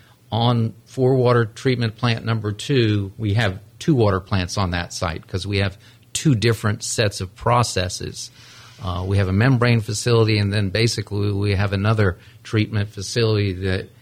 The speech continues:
treats that concentrate discharge from the, uh, membrane treatment process, and we get almost a hundred percent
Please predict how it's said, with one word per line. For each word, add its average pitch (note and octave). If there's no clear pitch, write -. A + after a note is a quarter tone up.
treats A2+
that G2+
concentrate A2
discharge F#2+
from G2+
the, F#2
uh, G2+
membrane G2
treatment G2+
process, F2+
and G2
we A2
get G#2
almost G#2
a F2
hundred G2+
percent F#2+